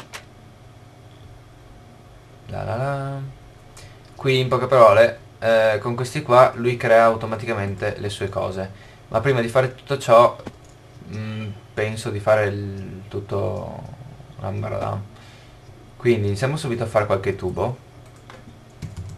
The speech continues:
che ci servirà, perché pneumatic non ne ho, quindi andiamo a prendere parecchie, parecchio copper e tin.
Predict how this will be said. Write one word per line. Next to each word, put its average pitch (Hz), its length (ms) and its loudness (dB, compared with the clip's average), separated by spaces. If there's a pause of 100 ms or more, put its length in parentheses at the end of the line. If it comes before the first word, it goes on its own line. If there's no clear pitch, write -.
(100)
che - 80 -12
ci 101 60 -14
servirà, 92 500 -10 (2250)
perché 101 220 -4
pneumatic 95 720 -2
non 101 400 -6
ne 95 160 -4
ho, 85 260 -4 (200)
quindi 92 360 -14 (160)
andiamo 92 240 -12
a - 20 -12
prendere 92 460 -12 (540)
parecchie, - 580 -12 (1160)
parecchio 101 380 -4
copper 98 460 -8 (300)
e - 220 -14
tin. 110 460 -12